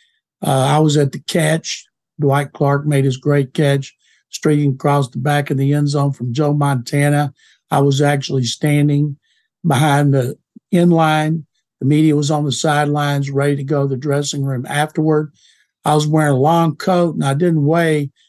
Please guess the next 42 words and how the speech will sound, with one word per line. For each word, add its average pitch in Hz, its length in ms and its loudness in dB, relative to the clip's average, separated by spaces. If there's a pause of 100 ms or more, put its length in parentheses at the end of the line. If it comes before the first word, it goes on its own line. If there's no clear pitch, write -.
(140)
quite 214 280 2
as 175 140 0
much 175 280 0
as 165 120 -6
I 151 120 0
do 165 280 0
now. 165 460 -2 (400)
And 147 140 0
I've 160 140 0
tried 151 300 0
to 147 60 -4
show 160 320 -2
my 147 180 0
wife, 156 400 0
"That's 226 300 -2
me, 202 200 2
that's 190 320 0
me." 175 180 -2
"No, 139 240 -6
that's - 240 -14
not - 280 -14
you." 143 300 -4 (200)
<laughs> 147 120 -6 (200)
And, 165 280 0
uh, 151 80 2
but 156 200 0
that 180 200 2
is 202 220 2
me 165 180 -2
back 151 360 -4
there, 151 260 -2 (260)
caught 156 240 0
in 143 140 -2
a 123 160 -8 (440)
crowd 170 300 0
of 151 140 -4
people. 147 480 0
And 131 140 -4
when 135 100 -4
I 135 100 -2
watched 165 460 -4
Dwight 165 360 -2